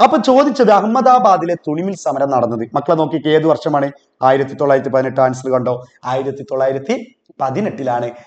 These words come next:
എന്ത് നടക്കുന്നത്? അഹമ്മദാബാദിലെ തുണിമിൽ സമരം നടന്നത്. അതെന്തായിരുന്നു കാരണം എന്നറിയോ മക്കളെ? ഒരു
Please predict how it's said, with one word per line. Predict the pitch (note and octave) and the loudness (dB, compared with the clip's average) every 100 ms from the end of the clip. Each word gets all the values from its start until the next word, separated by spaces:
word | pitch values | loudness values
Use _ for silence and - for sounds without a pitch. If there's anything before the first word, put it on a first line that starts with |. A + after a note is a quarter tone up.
| _ | _
എന്ത് | D3 D#3 | -4 0
നടക്കുന്നത്? | D#3+ C3+ C3 B2+ B2 - - | 0 -2 -4 -6 -6 -8 -8
അഹമ്മദാബാദിലെ | B2+ D3 C#3+ B2+ B2 B2 B2+ D#3 | -6 -4 -2 -2 -2 -4 -6 -8
തുണിമിൽ | C3+ A#2+ B2+ B2+ | -8 -10 -10 -10
സമരം | B2 A#2 A#2 | -10 -6 -6
നടന്നത്. | G#2+ G#2+ - _ - | -8 -10 -14 _ 0
അതെന്തായിരുന്നു | G#3+ A3 B3+ C4+ C4 A#3+ F#3 | 0 2 2 2 2 0 0
കാരണം | F#3+ A3+ B3+ | 2 2 2
എന്നറിയോ | G#3 E3 D3+ | 0 0 -2
മക്കളെ? | C3 C#3 C3+ _ - B3+ | -4 -6 -6 _ -2 0
ഒരു | B3+ | 2